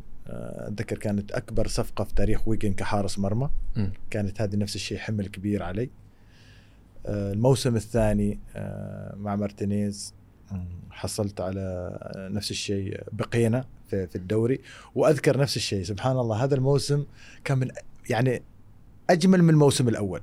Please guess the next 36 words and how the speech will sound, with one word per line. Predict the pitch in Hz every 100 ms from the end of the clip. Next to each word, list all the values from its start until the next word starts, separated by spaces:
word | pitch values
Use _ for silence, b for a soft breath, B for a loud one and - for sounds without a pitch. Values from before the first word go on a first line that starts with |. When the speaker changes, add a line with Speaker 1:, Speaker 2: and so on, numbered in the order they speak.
| -
Speaker 2:
هذا | 131 135
الموسم | 131 143 160 147
التوب | - 127 -
اللي | 87
لعبتين؟ | 80 - 85 -
Speaker 1:
إيه، | 117 -
هذا | 143 135
الموسم | 131 139 127 120
التوب، | 101 - 85 -
لأن | 110 117
بديت | 104 110 147 175 185 -
من | - -
أول | - 196 185 175
الموسم، | 160 156 175 165 180 185 175 139
الإعداد، | 117 117 101 104 147 170 175 170 160
كل | - 160
Speaker 2:
ثمانية | 156 139
وثلاثين | 139 131 147
مباراة | 135 151 147
كاملة | 147 147 117
لعبتها؟ | 90 - -
Speaker 1:
كامل | 135 101 82
لعبتها، | 82 - - - - - -
كامل | 135 131 120
لعبتها. | 110 123 - 156 - - B B B B B B B - - -
وسبحان | 127 151 147 190
الله، | 175 147
مرينا | 147 160 202 196
بنفس | 170 208 208
الظروف | 170 165 190 202
اللي | 175 160 165 196 190 -
مرينا | 135 135 165 156
عليها | 123 143 165 165 185 -
الموسم | 127 139 147 139
الأول | 135 143 139
كإعارة. | - 120 110 95 87 69